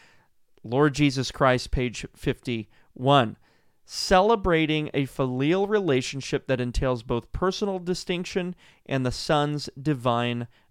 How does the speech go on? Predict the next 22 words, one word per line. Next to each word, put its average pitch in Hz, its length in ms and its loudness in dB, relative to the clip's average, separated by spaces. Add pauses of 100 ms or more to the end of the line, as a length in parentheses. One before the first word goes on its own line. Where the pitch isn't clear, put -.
identity. 117 760 -4
Again, 113 380 -2 (180)
Ephesians 131 580 -4
one 117 240 -2
three 127 380 -2
is 123 200 -8
a 120 60 -6
text - 640 -4 (320)
that 139 160 0
requires 131 760 0 (200)
something 262 500 -8
like - 380 -6 (420)
eternal 147 380 -2
generation. 123 720 0 (1200)
Let's 254 200 0
move 311 180 6
on 208 160 8
now 170 200 6
to - 120 -4
the 156 80 0
Nicene 147 480 2
Creed. 120 360 -2